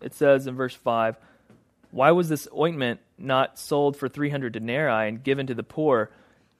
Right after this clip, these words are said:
See, in, in chapter twelve of Luke, uh, Mary had poured out this ointment on Jesus' feet, feet at Bethany to anoint him. And Judas is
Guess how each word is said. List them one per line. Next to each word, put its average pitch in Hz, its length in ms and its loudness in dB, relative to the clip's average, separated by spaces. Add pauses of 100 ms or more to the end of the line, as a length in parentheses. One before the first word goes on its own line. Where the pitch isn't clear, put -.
(560)
See, 127 240 0
in, 127 440 -4 (360)
in 123 160 -6
chapter 139 300 2
twelve 143 340 4
of 123 140 -8
Luke, 131 320 0 (280)
uh, 117 360 0 (260)
Mary 135 380 4
had 123 180 -2
poured 143 300 4
out 135 340 4 (340)
this 127 280 -2 (120)
ointment 143 360 -2
on 123 420 0
Jesus' 131 500 -4
feet, 135 320 0 (200)
feet 147 300 0
at 120 160 0
Bethany 127 360 0
to - 140 -8
anoint 120 380 -4
him. 110 280 -6 (580)
And 120 440 -2
Judas 139 340 2
is 120 300 -6